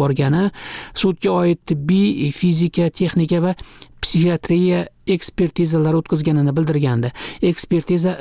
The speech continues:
qizning bokiraligi buzilmaganini ko'rsatgan, tergovchilar esa dalillar yetarli emas deya ishni to'xtatgan. Ammo qizning onasi ish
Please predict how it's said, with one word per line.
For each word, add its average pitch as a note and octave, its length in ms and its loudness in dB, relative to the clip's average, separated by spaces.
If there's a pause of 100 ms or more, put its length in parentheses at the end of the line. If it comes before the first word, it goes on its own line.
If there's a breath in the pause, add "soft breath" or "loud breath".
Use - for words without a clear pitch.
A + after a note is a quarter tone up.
(120)
qizning D#3+ 420 2
bokiraligi E3 880 0
buzilmaganini D#3 800 2
ko'rsatgan, D3 560 0 (320 loud breath)
tergovchilar D#3+ 560 0
esa C#3 340 0 (320 loud breath)
dalillar E3 320 2
yetarli D#3+ 480 0 (160)
emas D#3 300 0
deya E3 160 2
ishni E3+ 320 0
to'xtatgan. E3 540 -2 (280 loud breath)
Ammo F3+ 320 2
qizning F#3 260 0
onasi F3 420 0 (120)
ish - 140 -2